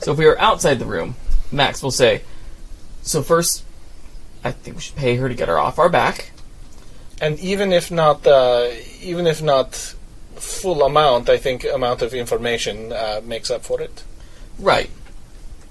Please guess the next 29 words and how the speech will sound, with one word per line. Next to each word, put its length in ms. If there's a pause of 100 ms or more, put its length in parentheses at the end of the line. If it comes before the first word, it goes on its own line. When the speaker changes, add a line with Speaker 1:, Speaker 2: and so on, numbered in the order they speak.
(180)
Speaker 1:
But 220
also 340
potentially 680 (1160)
pay 220
her 560 (960)
to 600 (300)
throw 320
people 360
off 240
our 120
scent 480
or 140
to 60
give 180
us 100
a 40
heads 260
up 100
if 100
someone's 300
coming 260
after 380
us. 320 (1500)
If 120
she 140
hears 480
word 420
that, 220
oh, 320